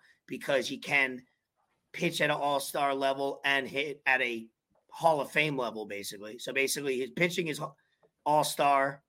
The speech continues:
top ten, and then his hitting is literally Hall of Fame numbers already.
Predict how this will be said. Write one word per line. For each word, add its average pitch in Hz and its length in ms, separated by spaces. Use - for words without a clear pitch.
top 151 280
ten, 139 380
and 139 140
then 131 120
his 120 140
hitting 143 340
is 113 380
literally 127 680
Hall 139 220
of 110 100
Fame 123 200
numbers 110 320
already. 107 400